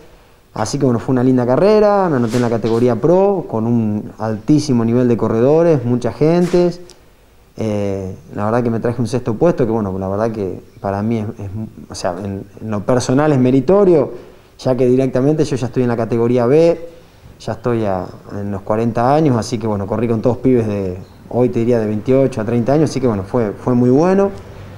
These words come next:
Y bueno, ya arrancamos este fin de semana que viene, eh, vamos a Gaynor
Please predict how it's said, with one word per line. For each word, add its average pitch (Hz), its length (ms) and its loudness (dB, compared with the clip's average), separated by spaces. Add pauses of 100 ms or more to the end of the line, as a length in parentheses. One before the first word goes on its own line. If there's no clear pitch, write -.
(140)
Y 180 60 0
bueno, 220 180 4
ya 175 180 4
arrancamos 165 440 2
este 151 580 2
fin 156 160 -4
de 147 80 0
semana 143 360 -2
que 147 80 2
viene, 202 520 4 (360)
eh, 113 260 -4
vamos 117 300 -2
a 120 80 2
Gaynor 196 500 4